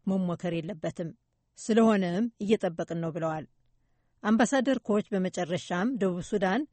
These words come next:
ለዲሞክራሲ ዝግጁ መሆኗን ዓለም አቀፍ ማህበረሰብ እንዲገነዘብ ፈልጋለሁ።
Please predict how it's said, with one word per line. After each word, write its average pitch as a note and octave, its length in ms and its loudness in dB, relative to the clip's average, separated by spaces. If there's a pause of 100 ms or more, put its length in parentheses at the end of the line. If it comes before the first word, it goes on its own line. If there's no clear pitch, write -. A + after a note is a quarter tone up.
(320)
ለዲሞክራሲ G#3+ 680 4 (180)
ዝግጁ G#3 360 -4 (160)
መሆኗን G3 440 2 (440)
ዓለም G3 280 2
አቀፍ G#3+ 260 0
ማህበረሰብ G3 680 0 (180)
እንዲገነዘብ F#3+ 800 0
ፈልጋለሁ። E3+ 640 -2